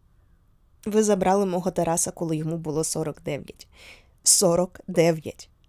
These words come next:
Батьки не мають ховати своїх дітей, це не так працює.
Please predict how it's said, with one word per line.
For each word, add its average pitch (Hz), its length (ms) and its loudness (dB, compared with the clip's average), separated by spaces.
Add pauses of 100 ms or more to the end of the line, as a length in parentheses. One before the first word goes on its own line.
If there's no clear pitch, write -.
(680)
Батьки 165 340 2
не 190 140 6
мають 175 320 2
ховати 170 420 -2
своїх 160 400 -2
дітей, 170 320 -4
це - 180 -4
не 170 140 0
так 160 300 -4
працює. - 520 -6